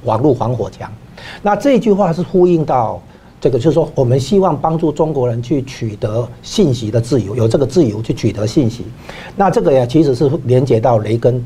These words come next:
当年哈，在推倒柏林围墙的时候，那一阵子反共的那个年代的时候，他的一些信念啊，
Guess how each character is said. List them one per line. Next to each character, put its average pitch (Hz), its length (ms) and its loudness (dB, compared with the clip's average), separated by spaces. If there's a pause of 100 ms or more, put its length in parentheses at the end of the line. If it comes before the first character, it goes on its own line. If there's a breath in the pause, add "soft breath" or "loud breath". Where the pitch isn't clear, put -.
当 127 200 0
年 107 180 -4
哈， 104 240 -8
在 113 260 0 (440 loud breath)
推 151 180 4
倒 107 160 -2
柏 123 200 2
林 127 140 2
围 123 140 4
墙 107 180 -4
的 113 80 -6
时 120 140 -4
候， 123 140 2
那 131 120 4
一 127 60 4
阵 123 160 0
子 104 140 -6
反 101 260 -6
共 139 160 0
的 113 80 2
那 120 100 0
个 117 80 0
年 107 180 -4
代 120 140 2
的 110 100 -2
时 113 120 -8
候， 120 180 -4 (220 loud breath)
他 143 140 2
的 120 100 2
一 135 100 4
些 123 240 2 (280)
信 - 280 0
念 123 260 0
啊， 98 200 -8